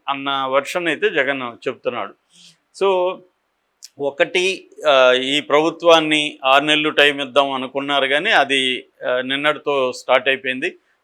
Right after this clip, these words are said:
Already, ఆ, అమ్మఒడి, ఆ, దానికి సంబంధించి పథకం పేరు కూడా మారింది. So,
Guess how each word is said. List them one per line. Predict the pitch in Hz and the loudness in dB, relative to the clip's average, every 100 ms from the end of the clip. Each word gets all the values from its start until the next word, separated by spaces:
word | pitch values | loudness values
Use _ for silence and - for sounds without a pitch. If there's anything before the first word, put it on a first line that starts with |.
| - 131 | 2 4
Already, | 151 156 156 151 139 - _ _ - | 4 2 2 0 -2 -10 _ _ -10
ఆ, | 131 117 113 113 117 120 123 120 _ | -6 -6 -6 -10 -14 -18 -20 -20 _
అమ్మఒడి, | 127 143 160 156 135 127 - _ _ - | -4 0 0 2 0 -2 -8 _ _ -12
ఆ, | 123 117 117 113 | -8 -6 -8 -2
దానికి | 135 143 | -2 -2
సంబంధించి | 127 147 143 139 135 139 127 120 | -6 -8 -8 -10 -8 -6 -6 -4
పథకం | 135 127 139 | -4 -4 -12
పేరు | 135 135 135 | -8 -4 -4
కూడా | 127 123 | -4 -8
మారింది. | 123 123 127 123 185 - _ _ _ - | -4 -4 -4 -8 -12 -14 _ _ _ -8
So, | 160 | -2